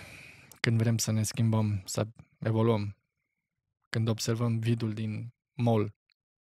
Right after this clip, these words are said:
și din bârfe și din nimicurile pe care le facem zi cu zi, zi de zi. Seminarele se desfășurau pe baza unui text indicat din vrem-, din vreme, dar accentul cădea pe, de fiecare dată în, nu pe cunoștințe prealabile și trimiteri culturale,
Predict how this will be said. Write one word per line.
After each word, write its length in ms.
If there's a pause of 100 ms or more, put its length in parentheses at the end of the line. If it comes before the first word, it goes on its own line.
(160)
și 160
din 160
bârfe 360
și 120
din 160
nimicurile 460
pe 100
care 160
le 60
facem 280
zi 120
cu 100
zi, 240 (800)
zi 160
de 120
zi. 220 (1040)
Seminarele 560
se 120
desfășurau 400
pe 80
baza 200
unui 120
text 200
indicat 300
din 160
vrem-, 240
din 180
vreme, 240
dar 140
accentul 340
cădea 200
pe, 200 (320)
de 80
fiecare 280
dată 400
în, 220
nu 120
pe 100
cunoștințe 500
prealabile 460
și 140
trimiteri 340
culturale, 520